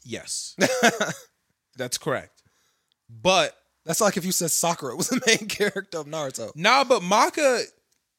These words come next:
Speaker 1: is kind of a main, like, she
Speaker 2: Yeah, so is Sakura. <laughs> Like,
Speaker 1: No, she's not.
Speaker 2: she's big, not big three, but she's, like,
Speaker 1: Sakura is not a main character
Speaker 2: of
Speaker 1: of Naruto.
Speaker 2: original Naruto.
Speaker 1: Even still, she wasn't a main character.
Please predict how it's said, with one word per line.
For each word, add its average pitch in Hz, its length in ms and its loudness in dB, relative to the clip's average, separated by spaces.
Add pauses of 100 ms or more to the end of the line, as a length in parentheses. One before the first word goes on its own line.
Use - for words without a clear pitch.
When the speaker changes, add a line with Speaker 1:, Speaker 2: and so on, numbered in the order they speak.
Speaker 1:
is 220 360 -6 (840)
kind 190 320 -4
of 165 140 -6
a 151 40 -10
main, 131 380 -10
like, 143 240 -6
she 170 600 -8
Speaker 2:
Yeah, 202 160 -12
so 160 200 -8
is 147 80 -8
Sakura. 202 960 -6
<laughs> - 60 -12
Like, 143 260 -6 (120)
Speaker 1:
No, 131 200 -12
she's - 240 -12
not. - 260 -20 (340)
Speaker 2:
she's 254 320 -10
big, 113 220 -14 (160)
not 147 240 -14
big 90 180 -18
three, 107 200 -20
but 85 120 -20
she's, 165 240 -16
like, 165 280 -20 (120)
Speaker 1:
Sakura 185 400 -6
is 143 80 -6
not 127 160 -6
a 113 40 -10
main 110 240 -16
character 104 320 -20
Speaker 2:
of 220 100 0
Speaker 1:
of - 60 -6
Naruto. 196 120 2
Speaker 2:
original 156 320 -4
Naruto. 90 460 -16 (640)
Speaker 1:
Even 143 160 -8
still, 123 180 -10
she 110 140 -12
wasn't 98 240 -14
a - 20 -20
main 95 140 -20
character. 90 400 -20